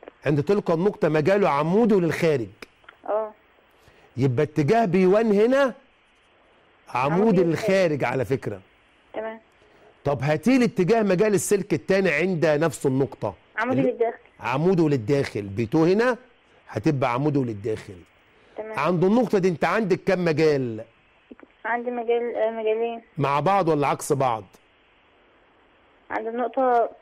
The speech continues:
Speaker 2: مع عكس بعض.
Speaker 1: يبقى المحصلة طرح ولا جمع؟
Speaker 2: طرح.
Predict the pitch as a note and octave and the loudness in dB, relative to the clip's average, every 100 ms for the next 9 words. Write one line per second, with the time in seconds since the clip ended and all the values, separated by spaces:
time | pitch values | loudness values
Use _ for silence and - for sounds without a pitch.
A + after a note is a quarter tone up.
0 | - G#3+ G3+ A3+ - C4 A#3 A#3 A3+ - | -8 -4 -2 -4 -4 -2 0 0 -2 -12
1 | _ _ _ _ B2+ B2+ C#3+ C3 A#2 - | _ _ _ _ -4 0 0 -2 -2 0
2 | F#3 F#3+ F#3+ D3 D3+ C#3 C3+ C#3 A2+ G2+ | 0 0 -2 0 0 0 0 -2 -4 -10
3 | - _ _ - A#3 - - | -18 _ _ -2 -2 -2 -16